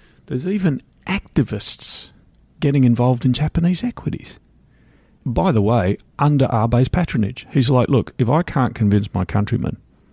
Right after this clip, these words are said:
to do it, can you come in and give it a kick?" And, you know, it's, it's been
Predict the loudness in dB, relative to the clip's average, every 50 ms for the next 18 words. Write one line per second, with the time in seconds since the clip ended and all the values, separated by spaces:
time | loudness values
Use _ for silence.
0 | _ _ _ -2 -2 2 4 4 4 4 2 0 _ _ _ _ _ _ -2 0
1 | 0 0 0 0 0 0 2 2 2 2 2 2 4 2 2 0 0 -2 -4 -4
2 | -6 -14 _ _ _ _ _ _ _ _ _ _ _ _ _ _ _ _ _ _
3 | _ _ _ _ _ _ _ _ _ 0 0 0 0 0 -4 -8 -10 -6 -4 -4
4 | -4 -4 -4 -6 -6 -6 -6 -4 -2 0 0 0 0 -2 -4